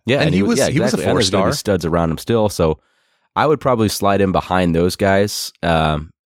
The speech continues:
Speaker 1: you know, Newman was good at Wake, but let's
Speaker 2: Wow.
Speaker 1: not act like he was some All-American amazing player there. He was battling with Sam Hartman for the ba-,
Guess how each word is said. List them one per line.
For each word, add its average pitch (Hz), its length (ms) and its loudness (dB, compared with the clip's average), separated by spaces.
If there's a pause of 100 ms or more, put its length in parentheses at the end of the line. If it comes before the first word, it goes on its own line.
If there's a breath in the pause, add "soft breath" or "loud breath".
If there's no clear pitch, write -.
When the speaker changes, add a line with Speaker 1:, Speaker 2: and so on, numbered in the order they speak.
(480)
Speaker 1:
you 139 160 0
know, 127 60 0
Newman 190 260 2
was 180 140 2
good 143 180 2
at 107 120 2
Wake, 92 360 0 (440)
but 95 240 0 (320)
let's 104 260 -2
Speaker 2:
Wow. 123 160 0
Speaker 1:
not - 200 -2
act 95 240 0
like 87 120 0
he 98 140 0
was 82 200 2
some 82 640 -2 (120)
All-American 90 580 0
amazing 85 460 0
player 95 360 0
there. 73 200 -2
He 85 400 0
was 85 220 -2
battling 92 520 0
with - 280 -4
Sam 90 260 -2
Hartman 80 440 -2 (520)
for 80 280 0
the 76 80 -2
ba-, 73 160 -2